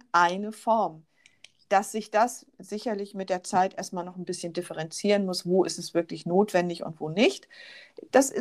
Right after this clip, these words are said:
das ist ja alles okay, aber per se ist ja die Erkenntnis,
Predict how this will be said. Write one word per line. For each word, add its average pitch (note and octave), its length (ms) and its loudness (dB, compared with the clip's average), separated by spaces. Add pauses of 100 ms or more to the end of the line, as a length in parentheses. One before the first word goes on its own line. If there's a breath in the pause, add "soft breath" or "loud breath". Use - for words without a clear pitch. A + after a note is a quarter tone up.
das C#4+ 180 6
ist - 120 -4
ja C#4 120 10
alles C4+ 300 6
okay, A3 580 -4
aber A3 240 2
per G#3+ 280 -2
se G3+ 400 -2
ist B3 200 -8
ja G3 320 0 (840)
die - 120 -2
Erkenntnis, C4+ 1040 0